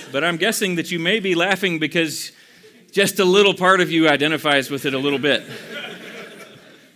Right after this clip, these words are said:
And I don't know if anybody told Brother Gabe that that was my topic tonight, but that was a great opening song. <laughs> I could dance a thousand miles. I could sing unending songs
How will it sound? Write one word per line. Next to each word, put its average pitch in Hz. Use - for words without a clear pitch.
And 120
I 135
don't 147
know 139
if 123
anybody 123
told 143
Brother 120
Gabe 127
that 104
that 123
was -
my 101
topic 117
tonight, 95
but 101
that 104
was 104
a 101
great 110
opening 101
song. 90
<laughs> -
I 120
could 120
dance 127
a 107
thousand 117
miles. 98
I 139
could 123
sing 131
unending 120
songs 104